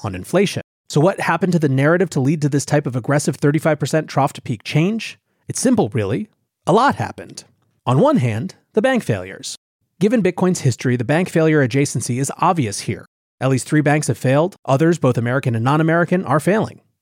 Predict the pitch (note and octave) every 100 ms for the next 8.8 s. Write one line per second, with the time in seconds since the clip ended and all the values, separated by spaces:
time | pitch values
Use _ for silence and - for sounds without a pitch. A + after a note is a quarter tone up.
0 | - D3 D#3+ D#3 F#3+ A3+ F#3 - - A3+
1 | - A#2 - A#2+ B2 C3+ D#3+ - A3 E3
2 | - E3 G#2+ - G2+ - F#3+ - - -
3 | - _ _ - G#3+ - G3+ E3+ F#3 C#4+
4 | D4+ B3+ - A#3+ D#3+ C3+ D3 C#3+ - C4
5 | - - A#2+ B2 - A#2+ F3 G#3 - G#2
6 | G2+ - C#3 C#3+ - F3 F3+ D#3 A#2 B2
7 | - D3+ B2+ A2+ A2 C#3+ A#2 A2+ A#2+ G#2
8 | G#2 G#2 D#3+ F3+ B2+ - G2+ G3+